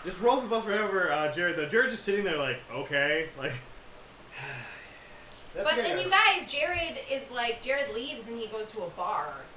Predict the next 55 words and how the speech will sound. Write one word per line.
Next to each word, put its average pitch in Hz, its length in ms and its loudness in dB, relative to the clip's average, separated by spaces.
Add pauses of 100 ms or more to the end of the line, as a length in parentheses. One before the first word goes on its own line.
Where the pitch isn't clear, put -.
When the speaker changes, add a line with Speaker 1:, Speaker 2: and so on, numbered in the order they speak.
Speaker 3:
right? 165 340 -6 (220)
Speaker 2:
Oh, 143 1120 0
what, 151 180 -4 (160)
wait, 175 160 -4 (260)
are 160 60 -4
we 165 80 -4
there 170 160 -4
yet? 185 180 -6
No, 185 160 0
we're 160 100 0
not 175 100 -4
there 180 80 -2
yet. 123 180 -2
Hold - 140 -4
on. 233 80 2
Speaker 3:
Okay. 233 80 -2 (200)
Speaker 2:
'Cause 165 120 -8
there's, 175 160 -4
there's, 160 180 -8 (100)
there's 156 200 -8
a - 20 -10
couple 175 280 -8 (100)
good 175 180 0
scenes. 180 380 -8 (100)
They, 147 100 -12 (180)
they 208 60 -8
just - 160 -4
shot 220 340 0
a 170 40 -4
couple, 196 340 -4
like, 160 140 0 (380)
just 190 240 -8
a, 160 80 2
Speaker 3:
Just - 100 -10
Speaker 2:
just - 180 -4
a - 60 0
Speaker 3:
throw 269 240 4
'em - 60 6
in. - 140 6
Speaker 2:
bukkake, - 320 6
Speaker 3:
Yeah, - 320 4
Speaker 2:
a - 40 4
Speaker 3:
yeah, - 80 4 (120)
yeah. 214 260 6
Speaker 2:
bukkake, 208 140 2
Speaker 1:
It's 180 120 -2
like 220 120 4
Speaker 2:
uh, - 40 -6
Speaker 1:
vignettes. 190 680 6
Speaker 2:
yeah, 170 120 4
little 165 200 2
Speaker 1:
Yeah. - 100 -4
Speaker 2:
vignettes. 165 260 -2 (280)
Uh, 180 200 2
so, 196 300 4